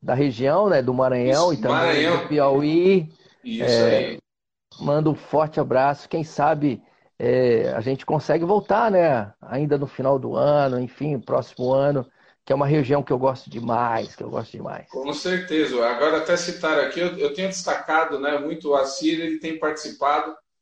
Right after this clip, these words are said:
Speaker 2: O Assir é o lá de Vencedores por Cristo, você
Speaker 1: Sim,
Speaker 2: foi muito
Speaker 1: conheço
Speaker 2: naquele
Speaker 1: demais.
Speaker 2: escritório e
Speaker 1: Conheço
Speaker 2: tem sido
Speaker 1: muito.
Speaker 2: muito legal. Eu trabalhava lá naquela época, é bom ver ele aqui. Daqui a pouco eu vou começar também a fazer, ah, umas lives com o pessoal de Vencedores, vamos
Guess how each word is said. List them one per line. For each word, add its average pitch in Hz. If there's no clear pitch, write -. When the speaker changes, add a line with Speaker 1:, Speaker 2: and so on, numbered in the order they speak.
Speaker 2:
O 120
Assir 151
é 165
o 156
lá 151
de 160
Vencedores 160
por 131
Cristo, 151
você 127
Speaker 1:
Sim, 180
Speaker 2:
foi -
muito -
Speaker 1:
conheço 180
Speaker 2:
naquele 156
Speaker 1:
demais. 190
Speaker 2:
escritório 139
e 123
Speaker 1:
Conheço 156
Speaker 2:
tem -
sido -
Speaker 1:
muito. 156
Speaker 2:
muito 175
legal. 170
Eu 160
trabalhava 143
lá 135
naquela 135
época, 147
é 156
bom 143
ver 147
ele 143
aqui. 175
Daqui 147
a 151
pouco 170
eu 175
vou 170
começar 165
também 147
a -
fazer, 143
ah, 120
umas 127
lives 139
com 131
o -
pessoal 131
de 107
Vencedores, 120
vamos 135